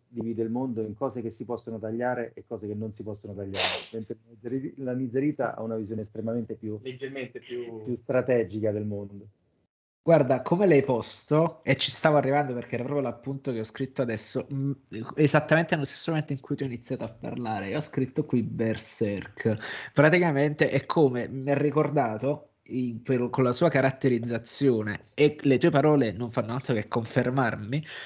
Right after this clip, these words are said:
Speaker 3: che comunque ci sia, per certi versi, nella caratterizzazione qualcosa che richiama il Gatsu di Berserk,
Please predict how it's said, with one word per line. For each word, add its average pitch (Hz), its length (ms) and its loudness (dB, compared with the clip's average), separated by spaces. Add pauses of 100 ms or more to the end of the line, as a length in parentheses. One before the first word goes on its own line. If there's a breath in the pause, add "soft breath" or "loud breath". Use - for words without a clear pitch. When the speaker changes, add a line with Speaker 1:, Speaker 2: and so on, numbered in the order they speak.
(180 loud breath)
Speaker 3:
che 135 120 0
comunque 170 320 4
ci 151 140 4
sia, 127 320 2 (420 loud breath)
per 131 160 4
certi 143 300 2
versi, 120 260 2
nella 117 180 0
caratterizzazione 135 960 0
qualcosa 139 500 4
che 113 100 2
richiama 120 580 2
il 120 720 4
Gatsu 120 1500 4
di 117 160 6
Berserk, 110 840 2